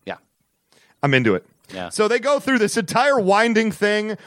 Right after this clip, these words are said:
Speaker 2: one roadblock after another. They break through a very, what feels like a weak roadblock
Speaker 1: Mm-hmm.
Speaker 2: where they're shooting at their feet,
Speaker 1: Mm-hmm.
Speaker 2: and they work their way through. They get all the way the, to where the R V is, like, basically done. So Eugene offers, as a brave man,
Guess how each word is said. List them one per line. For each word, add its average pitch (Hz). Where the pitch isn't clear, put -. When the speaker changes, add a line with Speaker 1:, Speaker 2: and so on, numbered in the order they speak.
Speaker 2:
one 196
roadblock 202
after 185
another. 185
They 180
break 208
through 220
a 170
very, 208
what 202
feels 233
like 190
a 214
weak 214
roadblock 175
Speaker 1:
Mm-hmm. 123
Speaker 2:
where 180
they're 190
shooting 208
at 202
their 196
feet, 202
Speaker 1:
Mm-hmm. 110
Speaker 2:
and 180
they 185
work 196
their 214
way 208
through. 208
They 196
get 202
all 208
the 220
way 220
the, 180
to 185
where 190
the 185
R 190
V 190
is, 160
like, 156
basically 170
done. 165
So -
Eugene 208
offers, 214
as 185
a 156
brave 175
man, 226